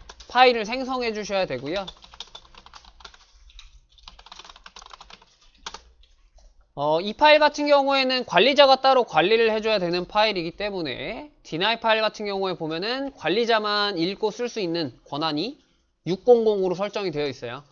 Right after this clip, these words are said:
그래서 얼라우 파일도 당연히 관리자만 관리를 해야 되니까 권한을 육공공으로 이렇게 변경을 하고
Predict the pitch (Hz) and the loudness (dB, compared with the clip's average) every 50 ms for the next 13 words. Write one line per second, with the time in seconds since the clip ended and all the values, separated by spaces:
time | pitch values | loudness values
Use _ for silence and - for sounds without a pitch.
0 | _ _ _ _ _ _ _ _ _ _ 196 202 208 - - 147 147 160 196 220 | _ _ _ _ _ _ _ _ _ _ 0 2 2 0 0 -2 0 2 6 6
1 | 254 254 240 247 254 240 233 226 220 208 247 277 285 302 311 320 359 349 - _ | 6 6 6 4 0 0 0 0 0 2 2 4 4 4 4 2 0 -4 -12 _
2 | - - 165 170 190 196 202 208 220 220 202 - _ _ _ - - 156 180 196 | -12 -8 -4 -2 -2 -2 -2 -2 -4 -4 -6 -12 _ _ _ -6 -2 0 0 2
3 | 190 202 196 190 202 226 269 330 359 330 _ _ _ _ - 139 143 160 170 165 | 2 0 0 0 -2 -4 -4 -6 -10 -14 _ _ _ _ -8 -6 -6 -4 -6 -6
4 | 165 202 226 220 202 165 147 147 143 151 147 - - 214 220 233 240 247 254 262 | -4 -4 -4 -4 -2 -4 -6 -6 -8 -10 -14 -6 0 2 2 4 4 2 2 0
5 | 262 _ _ - _ _ _ _ _ _ - - 139 139 151 165 165 175 214 247 | -4 _ _ -20 _ _ _ _ _ _ -10 -8 -6 -6 -4 -4 -4 -4 -2 -2
6 | 277 302 311 320 - - _ - _ - - _ - _ - - - - _ - | -2 -4 -6 -10 -16 -20 _ -20 _ -20 -20 _ -20 _ -20 -20 -20 -20 _ -20
7 | _ - _ _ _ _ - _ _ _ _ - _ - - - - _ _ _ | _ -20 _ _ _ _ -20 _ _ _ _ -20 _ -20 -20 -20 -20 _ _ _
8 | - 147 170 165 - - 208 214 202 190 185 175 165 156 147 165 180 196 196 190 | -8 -8 -8 -4 -2 -2 -2 0 0 0 0 0 0 -2 -2 -2 -2 -2 -4 -6
9 | - _ _ - - - _ - 151 160 160 - 175 160 - 143 131 135 139 143 | -12 _ _ -20 -20 -20 _ -10 -8 -8 -6 -6 -6 -6 -6 -6 -6 -6 -4 -4
10 | 160 151 151 180 220 262 302 339 320 - _ _ _ _ _ - - - - - | -4 -4 -2 -2 -2 -2 -4 -6 -8 -14 _ _ _ _ _ -16 -14 -14 -14 -14
11 | - _ _ - 202 190 180 - 233 262 294 320 339 320 _ | -18 _ _ -10 -10 -8 0 4 4 4 4 2 -2 -8 _